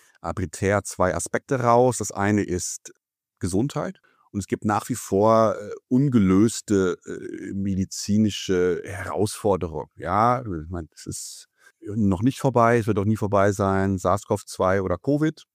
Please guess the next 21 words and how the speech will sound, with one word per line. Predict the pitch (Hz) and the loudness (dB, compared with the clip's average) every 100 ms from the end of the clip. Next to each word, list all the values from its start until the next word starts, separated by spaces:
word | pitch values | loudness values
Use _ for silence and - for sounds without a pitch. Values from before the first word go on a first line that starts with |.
| _ | _
war, | 90 90 - 58 | -6 -6 -8 -16
äh, | - _ _ - | -18 _ _ -16
natürlich | 98 107 | -8 -6
eine | 98 | 0
ganz | 101 131 | 2 0
schlimme | - 120 127 | 2 4 4
Phase. | - 107 120 139 147 143 | 2 -2 0 0 -2 -2
Aber | 104 95 | 0 2
was | 107 - | 2 0
es | - | -4
halt | 101 | -4
gezeigt | 101 - 107 131 | -4 -4 -2 -2
hat, | 135 127 | -4 -6
ist, | 117 110 | -6 -8
dass | 101 - | -10 -2
wenn | 104 131 | 2 2
man | 156 151 110 85 90 _ _ _ | 2 2 2 0 -8 _ _ _
als, | - - - | -14 -12 -10
als | 98 95 - 104 | -4 -4 -2 2
wissenschaftliche | 160 156 135 120 - 110 107 | 2 4 2 0 0 -4 2
Gemeinschaft | 110 113 127 185 - 82 - - | 4 4 2 0 -2 -2 -4 -16